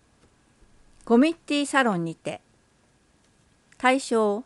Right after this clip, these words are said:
小学生から大学生。問い合わせ、青少年協会。八七四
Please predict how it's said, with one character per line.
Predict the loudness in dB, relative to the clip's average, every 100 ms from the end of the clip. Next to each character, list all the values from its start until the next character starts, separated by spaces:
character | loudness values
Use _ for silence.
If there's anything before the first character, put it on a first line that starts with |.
| _
小 | 0 2 4
学 | 2 -2
生 | -2 -2
か | 0 0
ら | 0
大 | 0 -2
学 | -4 -8
生。 | -10 -8 -8 -14 _ _ _ _ _ _ _ _ -20 -20 -4
問 | 2 4
い | 6
合 | 4
わ | 2
せ、 | 0 -4 -4 _ _ _ -4
青 | -2
少 | 0 0 0
年 | 2 0
協 | 0 -2 -2
会。 | -12 -14 -18 _ _ _ _ _ _ _
八 | -4 -2 0
七 | 2 2 2
四 | 0 -2 -6